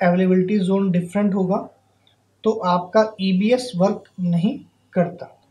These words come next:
ये facility हमें provide होती है सिर्फ Amazon ईएफ़एस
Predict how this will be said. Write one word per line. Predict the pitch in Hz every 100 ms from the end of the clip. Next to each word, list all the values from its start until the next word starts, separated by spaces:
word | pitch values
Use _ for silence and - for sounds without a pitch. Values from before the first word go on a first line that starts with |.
| _ 160
ये | 175 233
facility | 226 214 196 214
हमें | 214 208
provide | 196 185 180
होती | 175 - 180
है | 285 285
सिर्फ | - 196 240 - 170
Amazon | 170 170 233 294 - _ _ _ 180
ईएफ़एस | 180 196 196 269 -